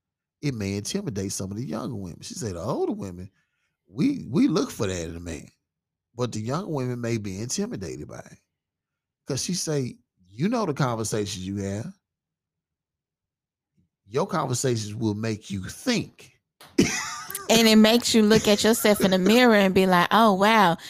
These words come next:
Speaker 2: And some people can either take it as, "I need to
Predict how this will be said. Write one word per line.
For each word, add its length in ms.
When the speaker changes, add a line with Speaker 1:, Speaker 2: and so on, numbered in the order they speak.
Speaker 2:
And 140
some 220
people 240
can 140
either 220
take 280
it 80
as, 340
"I 140
need 220
to 280